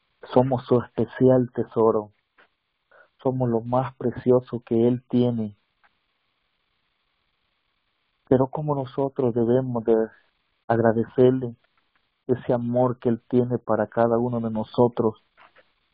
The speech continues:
es haciendo su voluntad, es conforme a la palabra que estamos leyendo, que estamos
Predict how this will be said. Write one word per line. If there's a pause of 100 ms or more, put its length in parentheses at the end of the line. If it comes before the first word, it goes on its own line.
(640)
es
haciendo (720)
su
voluntad, (960)
es (300)
conforme
a
la
palabra
que
estamos
leyendo,
que
estamos